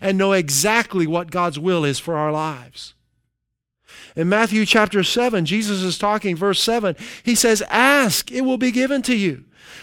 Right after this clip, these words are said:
Seek, you shall find. Knock, and it shall be opened to you." Why would we have to do any of these things if God's will automatically happened? Right? We could just, just do whatever and whatever happens, happens. It's God's will, and we just go on. That's not those scriptures at all.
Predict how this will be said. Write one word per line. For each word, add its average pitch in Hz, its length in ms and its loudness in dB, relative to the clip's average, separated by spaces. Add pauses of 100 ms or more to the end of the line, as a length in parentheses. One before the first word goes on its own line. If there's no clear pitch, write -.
Seek, - 580 4
you 247 160 4
shall 240 260 4
find. 254 540 2 (220)
Knock, 247 520 4
and 208 120 0
it 214 80 0
shall 226 180 2
be 208 160 2
opened 226 340 2
to 226 80 2
you." 147 240 0 (240)
Why 247 280 2
would 285 100 2
we 262 140 2
have 254 140 4
to - 80 -16
do 254 160 0
any 262 240 4
of 262 100 2
these 175 260 2
things 107 320 -2
if 147 100 -6
God's 160 300 0
will 156 180 0
automatically 131 580 -2
happened? 107 340 -8 (480)
Right? 240 420 0 (300)
We 247 100 0
could 233 100 2
just, 208 280 -2 (240)
just 185 240 -8
do 190 160 0
whatever 220 500 2 (320)
and 175 160 -2
whatever 208 260 2
happens, 233 380 0
happens. 233 400 -2
It's 196 140 -6
God's 208 260 -4
will, 220 180 -2
and 226 80 -2
we 214 100 -2
just 196 180 -8
go 220 140 -6
on. 214 280 -8 (280)
That's 180 180 -6
not 226 240 -2
those 185 140 -2
scriptures 135 420 -6
at 190 100 0
all. 202 360 -2